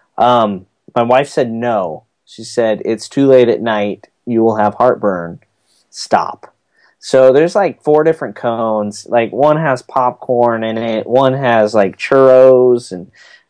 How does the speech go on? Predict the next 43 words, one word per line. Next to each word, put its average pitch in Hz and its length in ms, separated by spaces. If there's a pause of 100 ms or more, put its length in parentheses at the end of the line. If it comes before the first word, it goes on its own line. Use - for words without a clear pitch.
uh, 90 500
one's 135 320
got 120 220
soft 113 260
serve 101 200
ice 110 200
cream, 110 220
and 123 80
the 139 80
other 151 180
has 131 220
these 107 220
cones 127 520
of 101 220
wonderful 123 880
goodness, 117 580 (280)
heartburn 127 880
in 120 280
a, 98 360 (880)
in, 127 200
like, 120 260
a 95 240 (240)
doughy 117 420
cone. 104 480
It 104 220
looks 113 260
amazing. 104 460
I 123 140
want 156 340
you 156 80
to 135 60
eat 127 260
that 110 220
and 92 80
let 110 140
me 107 120
know, 107 480 (360)
and 104 160
I 107 220
will, 110 300
uh, 92 180
experience 104 680
it - 180